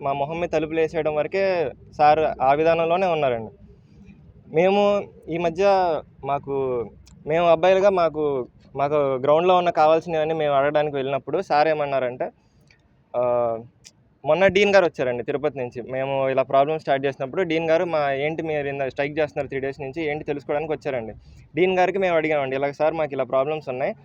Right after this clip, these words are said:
అమ్మాయిల హాస్టల్ ఇలా ప్రాబ్లమ్స్ ఉన్నాయి, మాకు ఇలాగ కనీస రిక్వైర్‌మెంట్స్ లేవు సార్" అని ప్రాబ్లం, ప్రాబ్లమ్స్ ఉన్నాయని చెప్తే సార్ ఏమన్నారంటే, "నేను అన్ని నాలుగు ఉన్న వెటర్నరీ కాలేజీలు గరివిడి, గన్నవరం, తిరుపతి, పొద్దుటూరు, ఈ నాలుగు కాలేజీలకి మేము అన్ని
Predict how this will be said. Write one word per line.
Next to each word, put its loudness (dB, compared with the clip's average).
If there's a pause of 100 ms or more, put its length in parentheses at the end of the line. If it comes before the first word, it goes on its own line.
(160)
అమ్మాయిల 4
హాస్టల్ 0
ఇలా 0
ప్రాబ్లమ్స్ -2
ఉన్నాయి, -2
మాకు -2
ఇలాగ -2
కనీస -6
రిక్వైర్‌మెంట్స్ -4
లేవు -2
సార్" 0
అని -4
ప్రాబ్లం, -2 (180)
ప్రాబ్లమ్స్ -2
ఉన్నాయని -2
చెప్తే -6
సార్ 2
ఏమన్నారంటే, -2 (480)
"నేను 2
అన్ని 2
నాలుగు 0
ఉన్న 0
వెటర్నరీ 4
కాలేజీలు 2
గరివిడి, 0
గన్నవరం, 0
తిరుపతి, -2
పొద్దుటూరు, -4
ఈ -2
నాలుగు 0
కాలేజీలకి 0
మేము -2
అన్ని -2